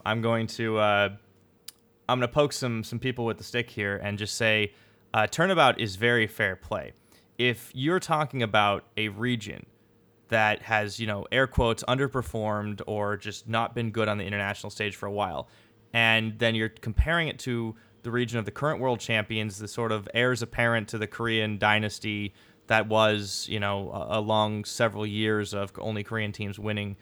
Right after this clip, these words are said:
world championships. Any given Sunday,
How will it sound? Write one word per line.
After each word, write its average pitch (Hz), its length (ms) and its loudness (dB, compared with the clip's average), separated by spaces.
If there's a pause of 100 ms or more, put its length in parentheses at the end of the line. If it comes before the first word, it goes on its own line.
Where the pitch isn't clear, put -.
(160)
world 110 220 -6
championships. 113 760 -4 (1000)
Any 214 220 2
given 202 320 2
Sunday, 151 460 0